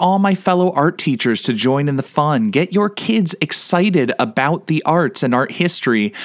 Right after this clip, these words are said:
by having them explore and evaluate and pass judgment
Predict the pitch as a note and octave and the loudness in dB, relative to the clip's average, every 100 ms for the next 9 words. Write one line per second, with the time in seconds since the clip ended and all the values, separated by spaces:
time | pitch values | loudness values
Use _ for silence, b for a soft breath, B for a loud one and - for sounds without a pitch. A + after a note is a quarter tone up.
0 | B B F3+ E3+ G3 G#3 A3+ G#3+ G3+ G3+ | B B -2 0 -2 0 2 4 2 0
1 | F#3+ - - - F#3+ G3 F3+ E3 D#3+ C#3+ | -2 -4 -4 0 2 4 2 0 0 2
2 | D#3+ F#3 F#3 C3+ A2+ - C3 C3 - B2 | 2 2 2 2 0 0 -2 -2 -2 -2
3 | C3+ - A#2+ C3 D#3+ D3+ A#2+ G#2+ | -2 -4 -2 0 0 0 0 0